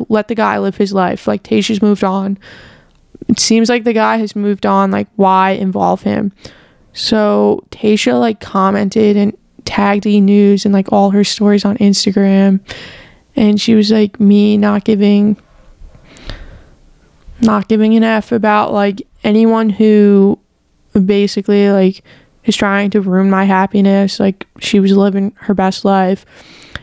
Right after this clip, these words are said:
And she added E! News and was like, "I'm talking about you." And it was really awkward 'cause E! News kinda does that a lot. They'll, like, cross the line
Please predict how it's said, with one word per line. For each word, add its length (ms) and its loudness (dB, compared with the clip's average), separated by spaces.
And 260 0
she 300 -6
added 520 -6
E! 160 -8
News 640 -6
and 100 -2
was 140 -4
like, 100 -4
"I'm 180 -2
talking 300 -2
about 240 0
you." 400 0
And 100 2
it 40 2
was 100 -4
really 220 2
awkward 420 -2
'cause 260 -4
E! 140 2
News 320 4
kinda 300 -2
does 340 -2
that 340 0
a 60 -4
lot. 420 0
They'll, 140 -2
like, 180 -2
cross 400 -2
the 80 -4
line 480 0